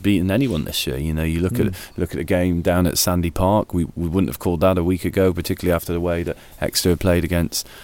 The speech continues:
Speaker 1: um, Leicester. Um, we, you know, just spoken about Worcester, um, beating Sale, and Sale very impressive at home against Harlequins last week. So I think it is a league now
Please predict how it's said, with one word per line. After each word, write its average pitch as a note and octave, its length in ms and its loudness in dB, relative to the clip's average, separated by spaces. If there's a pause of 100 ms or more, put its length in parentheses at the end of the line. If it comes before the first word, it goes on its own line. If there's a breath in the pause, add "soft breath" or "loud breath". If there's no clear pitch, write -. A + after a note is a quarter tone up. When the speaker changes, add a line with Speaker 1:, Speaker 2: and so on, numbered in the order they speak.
(120)
Speaker 1:
um, D#2+ 240 2
Leicester. G2 560 2 (400 loud breath)
Um, D#2+ 300 0
we, E2+ 320 0
you F2+ 180 -4
know, D#2+ 120 -2
just F2 200 -2
spoken F2+ 340 -2
about E2+ 240 -2
Worcester, F2 520 0 (340 loud breath)
um, E2 300 2
beating E2+ 300 0
Sale, F2+ 340 4
and E2 100 0
Sale F2 240 2
very F2 240 2
impressive E2 480 4
at - 80 -2
home F2+ 300 2
against F2 340 -2
Harlequins F2+ 560 0
last F2 260 -2
week. F2+ 300 -2 (460 loud breath)
So - 180 4 (100)
I A2 60 2
think C3+ 220 4
it - 80 4
is A2 200 4
a G#2+ 60 6
league F#2 360 4
now D2 420 0